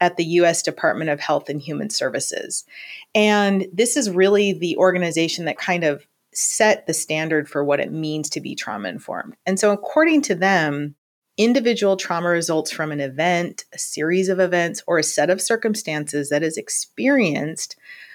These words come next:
by an individual as physically or emotionally harmful or life-threatening, and that has lasting adverse effects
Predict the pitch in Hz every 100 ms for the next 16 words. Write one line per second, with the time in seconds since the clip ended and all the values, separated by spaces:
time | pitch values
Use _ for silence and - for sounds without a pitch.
0 | _ - 180 - 156 - 185 214 185 170
1 | 151 151 147 - 147 143 - _ 185 202
2 | 254 262 254 - 170 160 156 156 180 -
3 | 220 214 214 214 - 180 180 - 139 165
4 | - 175 190 208 175 180 - 196 - 143
5 | 135 147 160 - - - _ _ 190 202
6 | - 185 165 151 151 156 180 - 196 190
7 | - 165 175 175 165 - 151 - 156 180
8 | 294 - -